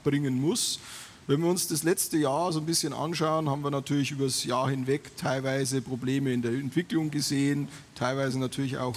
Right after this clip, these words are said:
große Themen mit Insekten zum Beispiel und am Schluss auch in vielen Regionen gesehen, dass die Erträge eher, ich will mal sagen, unterdurchschnittlich und in manchen Regionen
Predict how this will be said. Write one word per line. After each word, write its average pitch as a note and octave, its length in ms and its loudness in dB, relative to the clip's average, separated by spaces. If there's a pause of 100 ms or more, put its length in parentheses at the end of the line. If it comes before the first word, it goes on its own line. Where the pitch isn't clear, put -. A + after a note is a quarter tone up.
(140)
große C3 520 2 (280)
Themen C3+ 760 2 (120)
mit A#2 120 0
Insekten E3+ 460 -2
zum D3 160 -2
Beispiel D3 460 0
und D3 80 -4
am D3 140 0
Schluss F#3+ 420 0
auch D3+ 220 -2
in D#3 100 -4
vielen E3 280 -2
Regionen D3 440 0
gesehen, C#3+ 260 -2
dass C#3+ 160 0
die C#3+ 140 -2
Erträge D#3 680 2
eher, D3+ 480 4 (380)
ich B2 100 -4
will C#3+ 100 2
mal C3 120 2
sagen, B2+ 400 -2 (140)
unterdurchschnittlich D#3+ 880 2
und B2+ 80 2
in B2 100 2
manchen C3+ 380 0
Regionen C3+ 560 0